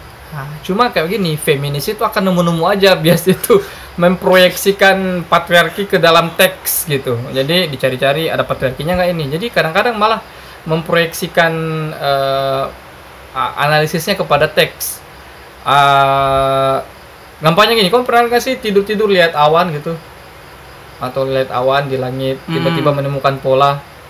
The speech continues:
Speaker 2: Oh iya.
Speaker 1: Aha, gitu. Atau yang, yang kelinci, ini, ini, pola. Karena kadang-kadang kita menemu pola ya, menemukan pola kan.
Speaker 2: Hmm.
Speaker 1: Padahal sebenarnya awan itu mungkin,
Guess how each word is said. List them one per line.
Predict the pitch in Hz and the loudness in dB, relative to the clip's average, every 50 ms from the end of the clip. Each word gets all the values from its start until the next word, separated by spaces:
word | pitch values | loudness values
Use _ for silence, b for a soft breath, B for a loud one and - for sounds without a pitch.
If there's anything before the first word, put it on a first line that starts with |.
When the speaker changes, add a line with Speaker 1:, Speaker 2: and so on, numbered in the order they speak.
| - - - - - - - - - | -20 -20 -20 -20 -20 -20 -20 -4 0
Speaker 2:
Oh | 165 175 | 4 4
iya. | 180 175 180 175 170 160 156 147 - | 6 6 6 6 6 4 2 -2 -6
Speaker 1:
Aha, | - 123 127 131 165 151 139 131 123 | -4 -4 0 2 4 4 4 2 0
gitu. | 127 127 - | -2 -2 -2
Atau | 175 170 - | 0 2 4
yang, | 202 196 196 190 196 196 196 190 | 4 4 4 4 2 0 -2 0
yang | 190 185 185 185 180 | 0 0 0 0 -2
kelinci, | 175 - 175 170 165 170 170 170 - 185 180 175 175 175 180 | -4 -4 -4 -2 -2 -4 -6 -6 -6 -6 -6 -4 -4 -4 -4
ini, | 170 175 | -4 -2
ini, | 175 175 170 170 165 | -2 -2 -2 -4 -4
pola. | - 165 156 156 B B B B | -4 -4 -4 -4 B B B B
Karena | - 202 233 | 0 2 2
kadang-kadang | 262 294 269 254 262 269 285 | 4 2 2 4 4 4 4
kita | 269 277 262 | 2 2 2
menemu | 247 233 240 220 214 202 185 | 2 2 2 0 0 0 0
pola | 185 202 226 240 214 170 | 2 4 4 6 6 4
ya, | 147 | 2
menemukan | 147 151 156 165 156 - 160 160 160 | 2 0 -2 -4 -2 0 -2 -2 0
pola | - 196 202 190 156 | 0 2 2 4 4
kan. | 139 147 170 190 185 - - | 2 2 0 -2 -4 -10 -12
Speaker 2:
Hmm. | - 165 156 160 165 170 165 160 | -10 -8 -6 -4 -4 -4 0 2
Speaker 1:
Padahal | 165 202 240 | 2 2 2
sebenarnya | - 214 214 247 262 | 0 0 0 0 2
awan | 196 196 190 180 175 | 4 4 4 4 2
itu | 190 190 | 0 -4
mungkin, | 277 277 277 262 277 247 196 | -8 -10 -6 -4 -4 -4 -6